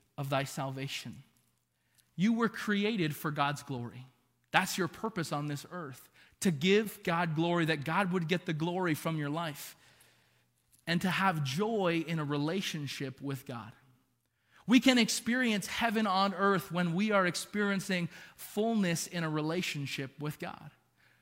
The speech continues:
The joy of heaven is Jesus, and so as we walk with him on this earth,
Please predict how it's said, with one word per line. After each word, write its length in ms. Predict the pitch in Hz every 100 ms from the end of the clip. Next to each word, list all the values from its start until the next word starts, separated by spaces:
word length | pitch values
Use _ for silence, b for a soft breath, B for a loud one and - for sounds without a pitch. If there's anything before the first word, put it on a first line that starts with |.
| b
The 120 | 180
joy 420 | 175 202 247 247 202
of 80 |
heaven 380 | 147 214 233 214
is 160 | 185 156
Jesus, 440 | 196 226 202 190 196
and 100 | 180
so 160 | 202
as 220 | 190 185
we 80 | 185
walk 360 | 160 190 226 -
with 140 | 185
him 180 | 202 196
on 120 | 175
this 180 | 170 -
earth, 280 | 208 196